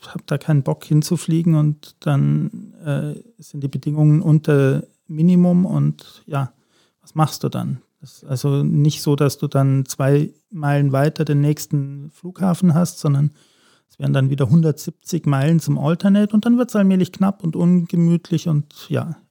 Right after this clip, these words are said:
lieber konservativ planen. Ja, man kann das, so wie ich, in, in einer Woche machen, wenn man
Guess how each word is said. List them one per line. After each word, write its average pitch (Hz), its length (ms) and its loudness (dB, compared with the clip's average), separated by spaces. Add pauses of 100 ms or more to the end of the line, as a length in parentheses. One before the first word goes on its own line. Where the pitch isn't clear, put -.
(100)
lieber 165 240 -2
konservativ 185 800 0
planen. 170 500 2 (160)
Ja, 147 240 -2
man 139 360 -4 (180)
kann 151 180 0
das, - 400 -4 (600)
so - 220 -6
wie 139 160 -2
ich, - 260 -6
in, 147 80 -2
in 147 480 -16
einer 123 160 -2
Woche 147 340 2
machen, 185 840 2 (360)
wenn 123 120 -8
man 131 180 -4